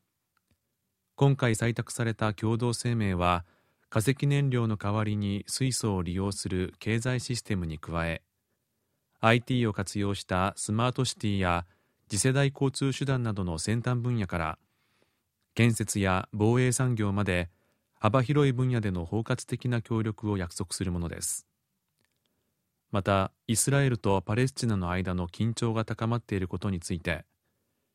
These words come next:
民間人に対するいかなる攻撃にも反対し、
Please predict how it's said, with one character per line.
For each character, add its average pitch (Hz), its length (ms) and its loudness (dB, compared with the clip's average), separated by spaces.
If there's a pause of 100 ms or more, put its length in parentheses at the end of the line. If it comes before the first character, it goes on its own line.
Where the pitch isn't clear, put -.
(400)
民 123 200 4
間 135 180 4
人 117 140 0
に 107 120 -2
対 110 180 0
す 110 160 -4
る 98 320 -2
い 110 80 -10
か 135 100 2
な 131 140 0
る 107 100 0
攻 107 200 -2
撃 113 220 -4
に 113 100 0
も 92 100 -2
反 98 180 -2
対 98 220 -4
し、 90 340 -2